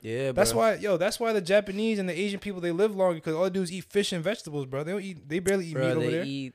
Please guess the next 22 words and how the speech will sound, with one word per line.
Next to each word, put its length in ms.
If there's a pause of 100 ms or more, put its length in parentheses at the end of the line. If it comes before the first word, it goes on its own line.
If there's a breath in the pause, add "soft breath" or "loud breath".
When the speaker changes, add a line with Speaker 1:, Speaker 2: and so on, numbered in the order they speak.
Speaker 1:
they 160
eat. 480 (140)
That's 200
the 60
thing, 260
too. 280
Like, 280 (880)
we 100
don't 180
know 140
where 160
all 220
this 200
stuff 340
comes 380
from. 380
Like, 260
Speaker 2:
Yeah, 280
the, 160
Speaker 1:
the 220
Speaker 2:
especially 140
all 60